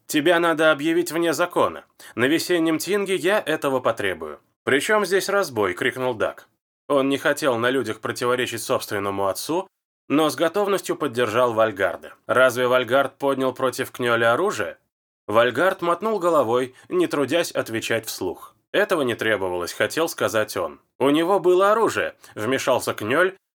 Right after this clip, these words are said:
который, наконец, настолько отдышался, что снова смог подать голос. "У него был щит, и секира, и меч, и копьё". "А шлема не было?" уточнил Дак. "И шлем был". Дак развёл руками, и Хирдман и Тингвале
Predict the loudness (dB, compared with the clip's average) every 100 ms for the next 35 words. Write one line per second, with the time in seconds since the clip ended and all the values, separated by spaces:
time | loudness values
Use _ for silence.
0 | -4 -2 2 2 2 0 0 0 -2 -2
1 | -2 0 0 2 0 0 0 -2 -2 -6
2 | -4 -4 0 0 0 -2 -4 0 0 0
3 | -2 -6 -6 -8 -14 _ _ 0 2 4
4 | 4 4 -2 -2 -2 0 0 -4 -6 -2
5 | -4 -2 -2 -2 -2 0 0 -2 -6 -8
6 | -2 -2 0 0 0 -2 _ _ _ _
7 | -2 0 2 2 2 0 0 2 2 0
8 | -4 -4 -2 0 -2 -4 -2 -2 -4 -6
9 | -4 -2 0 0 2 0 0 -2 -6 _
10 | _ 0 2 2 2 -2 0 -2 -2 -2
11 | 0 0 -2 -4 -4 -4 -4 -4 -2 -2
12 | -2 -2 -2 0 0 0